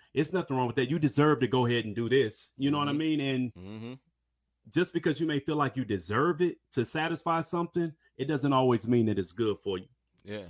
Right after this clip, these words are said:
Speaker 1: You know, and, um, I just really wanna draw that home. If you're going through a test or a trial, uh, the one that we're supposed to be like,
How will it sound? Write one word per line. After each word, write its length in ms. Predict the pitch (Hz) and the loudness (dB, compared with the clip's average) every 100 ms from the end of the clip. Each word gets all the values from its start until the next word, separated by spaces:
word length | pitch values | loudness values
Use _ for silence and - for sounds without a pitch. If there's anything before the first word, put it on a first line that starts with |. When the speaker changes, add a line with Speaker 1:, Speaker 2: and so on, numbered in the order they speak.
| 92 | -8
Speaker 1:
You 140 | 117 | -6
know, 260 | 107 98 101 | -4 -4 -4
and, 100 | 107 | -4
um, 240 | 104 98 | -6 -6
I 120 | - 110 | -6 -2
just 240 | 120 - | -2 -2
really 260 | 110 139 131 | -2 0 0
wanna 380 | 131 127 113 107 | 0 0 0 -2
draw 320 | - 123 127 | -4 -4 -2
that 160 | 113 | -4
home. 320 | 104 143 135 110 | -2 0 0 0
If 160 | 107 | -2
you're 120 | 113 139 | -4 -6
going 260 | 139 127 | -6 -8
through 140 | 131 117 | -4 -4
a 60 | |
test 300 | - 139 - | -2 -6 -6
or 120 | 113 98 | -6 -6
a 60 | |
trial, 560 | - 143 143 113 104 - _ _ _ _ _ | -4 -2 0 -2 -6 -10 _ _ _ _ _
uh, 180 | 123 117 | 0 2
the 80 | 113 | 2
one 240 | 113 160 160 | 2 0 -2
that 100 | 120 | -2
we're 180 | 120 156 | 2 2
supposed 500 | - 120 131 143 - | 0 -2 0 0 -2
to 80 | 98 | -2
be 240 | 113 147 | 2 2
like, 300 | 156 311 - | 2 -2 -4